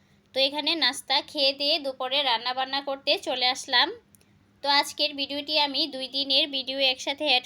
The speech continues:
করে ব্লগ আকারে শেয়ার করছি, যেহেতু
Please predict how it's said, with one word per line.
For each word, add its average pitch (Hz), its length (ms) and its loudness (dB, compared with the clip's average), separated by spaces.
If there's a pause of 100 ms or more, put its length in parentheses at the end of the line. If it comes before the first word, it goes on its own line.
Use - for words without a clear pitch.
করে 285 260 2
ব্লগ 247 280 -2
আকারে 254 320 -2
শেয়ার 254 280 -2
করছি, 294 520 -2
যেহেতু 277 520 -4